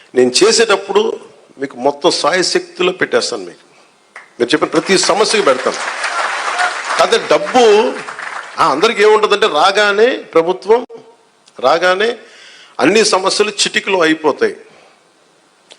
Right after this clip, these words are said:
అవో. కానీ చిటికలో అయ్యే వరకు పనిచేస్తాం.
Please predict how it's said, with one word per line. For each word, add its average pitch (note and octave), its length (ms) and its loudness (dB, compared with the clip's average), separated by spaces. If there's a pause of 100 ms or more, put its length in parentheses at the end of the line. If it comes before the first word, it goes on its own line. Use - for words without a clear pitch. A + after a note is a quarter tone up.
(100)
అవో. A2+ 200 0 (1500)
కానీ G3 140 0
చిటికలో A#3 540 0
అయ్యే F#3 260 2
వరకు G3+ 260 2
పనిచేస్తాం. C3+ 480 -2